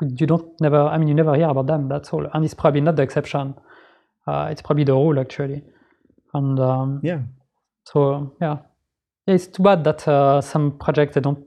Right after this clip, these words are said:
Speaker 1: come out more, uh, in strength, uh, <laughs> talking about what they are doing publicly. That's true. But, uh,
Speaker 2: Mm.
Speaker 1: I don't know.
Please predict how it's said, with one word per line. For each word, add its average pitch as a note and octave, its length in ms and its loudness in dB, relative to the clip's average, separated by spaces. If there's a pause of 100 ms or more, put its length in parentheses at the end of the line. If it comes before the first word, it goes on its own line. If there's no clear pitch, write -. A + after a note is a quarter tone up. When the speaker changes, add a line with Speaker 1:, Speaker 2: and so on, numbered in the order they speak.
(160)
Speaker 1:
come C#3+ 200 4
out C#3 200 2
more, C#3 460 2
uh, C#3 40 -12 (960)
in C#3+ 100 -2
strength, D3+ 440 -4
uh, C3 300 2
<laughs> - 60 -8
talking E3 260 -2
about C#3 460 0
what C3+ 120 2
they C3+ 60 2
are C3 80 4
doing C3+ 180 0
publicly. C#3 520 -4
That's D3 240 -6
true. C#3 200 -8 (600)
But, - 260 -6
uh, C3+ 300 -4
Speaker 2:
Mm. G2+ 160 -12 (640)
Speaker 1:
I D3+ 60 -2
don't C#3 100 -4
know. C3 160 -10